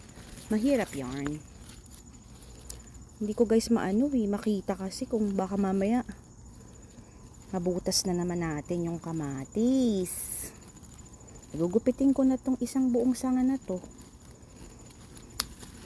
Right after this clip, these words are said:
Yo, nahulog. Nahulog, nahulog.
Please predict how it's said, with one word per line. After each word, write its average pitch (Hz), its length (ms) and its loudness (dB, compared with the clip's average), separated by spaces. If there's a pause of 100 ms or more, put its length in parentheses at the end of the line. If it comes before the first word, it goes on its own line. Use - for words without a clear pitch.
(360)
Yo, 254 280 8
nahulog. 202 480 -2 (1500)
Nahulog, 247 400 2
nahulog. 220 480 0